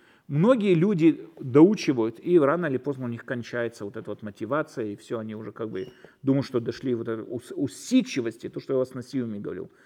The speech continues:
Усидчивости вот этой вот, усидчивости не хватает. У многих людей не хватает. То есть он начал что-то, выучил, ему что-то понравилось, какая-то идея, и все, он с этой идеей будет вот ходить и ходить, и ходить, и так далее. Я знаю одного человека, который выучил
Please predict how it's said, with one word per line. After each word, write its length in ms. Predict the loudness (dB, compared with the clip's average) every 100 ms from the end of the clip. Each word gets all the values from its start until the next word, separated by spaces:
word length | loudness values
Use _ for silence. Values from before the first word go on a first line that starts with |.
| _ _
Усидчивости 800 | -4 -4 4 4 6 2 2 -4
вот 160 | -8 -6
этой 200 | -8 -10
вот, 180 | -14 _ _ _ _ _
усидчивости 640 | -10 0 0 4 2 2 -2
не 100 | -6
хватает. 540 | -4 -4 -6 -8 -14 _ _
У 60 | -8
многих 360 | -4 -4 -6 -6
людей 300 | 0 2 2
не 100 | 0
хватает. 220 | -6 -4
То 80 | -4
есть 120 | -4
он 160 | -6 -6 -14 -6
начал 360 | 0 2 4 2
что-то, 280 | 2 0 2
выучил, 420 | 6 6 4 -4
ему 100 | -4
что-то 220 | -6 -6
понравилось, 380 | -4 0 0 0
какая-то 340 | -2 0 0
идея, 240 | 0 2 2
и 100 | 2
все, 220 | 2 -2
он 140 | 0
с 80 | -4
этой 240 | -4 -2
идеей 320 | -4 0 0 0
будет 420 | -2 -4 -4 -4
вот 180 | -6 -6
ходить 440 | -8 -6 -8 -10
и 60 | -10
ходить, 400 | -8 -6 -8 -8
и 40 |
ходить, 400 | -8 -6 -8 -10
и 20 |
так 160 | -12 -8
далее. 220 | -8 -10 -14 -20 _
Я 160 | 2 2
знаю 220 | 4 0
одного 320 | 0 -2 -2
человека, 540 | -2 -2 -2 -2 -2 -4
который 360 | -4 -2 0
выучил 500 | 2 0 0 -4 -12